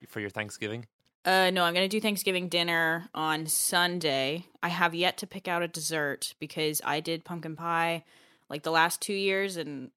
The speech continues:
Speaker 2: and, like, a lot of my friends came to me recently and they were like, "Oh, we, we don't wanna eat pumpkin pie anymore." They're like,
Speaker 1: Yeah.
Speaker 2: "It's too wet."
Speaker 1: I was gonna say, I, I really, I'm probably gonna get in trouble for saying this, but I really don't rate American desserts. I remember trying sweet potato pie
Speaker 2: Yeah.
Speaker 1: and I'm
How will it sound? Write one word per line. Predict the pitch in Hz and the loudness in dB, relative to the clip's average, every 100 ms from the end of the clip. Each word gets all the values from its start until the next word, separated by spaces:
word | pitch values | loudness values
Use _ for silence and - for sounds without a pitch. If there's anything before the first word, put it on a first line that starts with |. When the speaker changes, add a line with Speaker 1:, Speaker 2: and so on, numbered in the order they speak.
| - | -10
Speaker 2:
and, | 147 147 - _ - _ - - _ | -8 -8 -10 _ -20 _ -20 -20 _
like, | 151 143 | -10 -6
a | |
lot | 147 160 151 | 2 6 6
of | 156 | 4
my | 151 | -2
friends | - 139 147 - | -2 -4 -4 -4
came | 156 | -6
to | 151 | -6
me | 151 | -4
recently | 147 147 151 160 | -4 -4 -4 -4
and | 160 | -4
they | |
were | 160 | -2
like, | 160 147 - | -2 -4 -8
"Oh, | - - - | -12 -12 -14
we, | 202 | -14
we | - 190 | -8 -6
don't | 208 202 | -6 -6
wanna | 180 | -6
eat | 147 | -8
pumpkin | - 165 151 | -12 -14 -10
pie | 151 143 | -6 -4
anymore." | 143 143 139 | -6 -8 -4
They're | 117 | 0
like, | 110 | 4
Speaker 1:
Yeah. | 113 | 4
Speaker 2:
"It's | 110 | 2
too | - - | -2 -6
wet." | 214 156 160 - | 0 2 2 4
Speaker 1:
I | |
was | 151 185 | 2 2
gonna | 202 156 | 0 2
say, | 143 | 4
I, | 135 | 6
I | 139 | 8
really, | 139 135 151 156 120 107 - | 6 6 4 4 0 -2 -4
I'm | 107 | 0
probably | 127 135 | 0 2
gonna | 113 | 0
get | 104 | -2
in | 92 | -4
trouble | 104 107 | -8 -8
for | - | -8
saying | 92 | -8
this, | 92 | -8
but | 98 | -4
I | 92 | -4
really | 95 113 | -4 -6
don't | 113 101 98 | -4 -4 -4
rate | 98 98 95 - | -4 -2 -2 -4
American | 95 98 95 - 92 | -6 -4 -4 -8 -12
desserts. | 87 95 92 - | -8 -8 -6 -8
I | |
remember | 101 104 | -8 -8
trying | 98 101 95 | -6 -6 -6
sweet | 87 101 87 | -8 -10 -8
potato | 90 92 95 | -6 -4 -6
pie | 92 90 92 92 | -4 -6 -6 -8
Speaker 2:
Yeah. | 92 | -8
Speaker 1:
and | 87 90 - - | -8 -12 -16 -12
I'm | 95 | -12